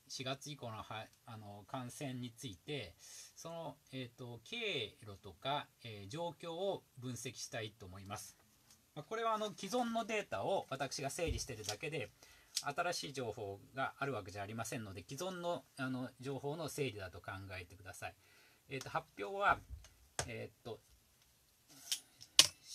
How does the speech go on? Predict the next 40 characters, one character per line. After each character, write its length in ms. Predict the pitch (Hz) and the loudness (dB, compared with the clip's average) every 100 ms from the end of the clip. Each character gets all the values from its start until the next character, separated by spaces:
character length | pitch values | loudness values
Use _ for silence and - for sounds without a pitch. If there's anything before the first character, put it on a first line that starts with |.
| - | -6
あ、 120 | 123 107 | -6 -8
ご 80 | 107 | -8
め 40 | |
ん 20 | |
な 60 | 98 | -6
さ 100 | - | -6
い。 40 | - - - - - - - | -6 -14 -20 -20 -20 -20 -10
四 240 | - - | -4 2
月 380 | 233 156 - 110 | 10 10 8 -4
三 180 | 104 110 - - - - | -4 -6 -8 -18 -14 4
日 160 | 139 | 6
に 120 | 135 127 | 6 4
発 200 | 120 - - | 2 0 -6
表 140 | 123 | -4
さ 100 | 117 | 0
れ 100 | 123 | 0
た 100 | 113 | 0
四 320 | 107 143 131 95 | 4 4 4 0
例、 180 | 92 - - - - | -6 -8 -20 -20 -12
四 160 | - 214 | 0 6
月 240 | 185 - | 6 6
四 160 | 123 113 | -2 -2
日 100 | - | 0
に 120 | 135 123 | 0 2
発 200 | 117 113 | -2 -2
表 160 | - 98 | -4 -2
さ 120 | 120 | -2
れ 60 | 117 | 0
た 140 | 113 | -2
七 340 | 101 107 131 127 | 0 2 4 4
例、 200 | 92 85 - - - - | 4 -4 -16 -20 -12 -6
そ 80 | 156 | -4
し 60 | |
て 40 | - | -2
四 200 | - 214 | 0 4
月 240 | 180 131 | 4 2
五 160 | 117 - | -6 -4
日 100 | 139 | -4
に 100 | 135 | -2
発 160 | 123 | -4